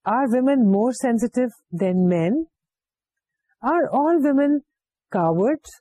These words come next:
and men brave? یہ کچھ وہ سوال ہیں جو عام طور پر عورتوں اور مردوں کے پائے جانے والے روایتی خیالات پر بیسڈ ہیں یا روایتی تصورات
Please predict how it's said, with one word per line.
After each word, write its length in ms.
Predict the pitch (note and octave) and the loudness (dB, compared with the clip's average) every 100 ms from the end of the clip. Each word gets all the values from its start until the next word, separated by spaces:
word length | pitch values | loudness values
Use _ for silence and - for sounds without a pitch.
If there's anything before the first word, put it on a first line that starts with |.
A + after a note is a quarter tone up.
| _ _ _ _ _ - | _ _ _ _ _ -4
and 220 | F#3 F3+ F3 | 0 2 2
men 220 | E3+ F3+ E3 E3+ | 0 0 -2 -2
brave? 320 | E3+ D#3 B3 D4+ _ _ _ _ _ _ _ B3+ | 0 0 -2 -6 _ _ _ _ _ _ _ -2
یہ 180 | E4 F4 _ | 0 -2 _
کچھ 220 | C#4+ C4+ A#3 | -6 -4 -4
وہ 140 | C4+ | -2
سوال 420 | - A3 G3+ G3+ | -2 -2 0 0
ہیں 160 | A3+ C#4+ | 0 0
جو 220 | B3 B3 | 0 -2
عام 340 | - G#3+ B3 | -2 -2 0
طور 220 | A#3 G3+ F3 | 0 -2 -2
پر 220 | F#3+ G3 | -2 -2
عورتوں 580 | - - F#3+ G3+ - G#3+ | -4 -4 -4 -4 -4 -2
اور 80 | |
مردوں 360 | F3+ E3+ D#3 F3+ | 0 -2 0 -2
کے 120 | F#3 | -2
پائے 260 | - F3 E3+ | -2 -2 0
جانے 320 | D#3+ D#3 D#3+ | 0 0 0
والے 240 | D#3+ D#3+ F3+ - _ _ _ _ F3+ | 0 0 -2 -6 _ _ _ _ -2
روایتی 480 | F#3 F#3 F#3+ F#3 G#3+ | 0 0 -2 -2 -4
خیالات 480 | E3+ E3+ D#3+ D#3 D#3 - | -2 -2 -2 -2 -6 -4
پر 100 | F3 A3 _ _ _ | -6 -6 _ _ _
بیسڈ 520 | D3 F3 E3 D#3+ - | -4 -2 0 -4 -10
ہیں 80 | D#3 - _ _ - | -14 -16 _ _ -6
یا 160 | F3 | -4
روایتی 420 | E3+ E3+ E3+ G3 | -2 -2 -4 -6
تصورات 720 | F#3+ F#3 - F3 F3 E3+ F3+ | -6 -6 -4 -2 -2 0 -2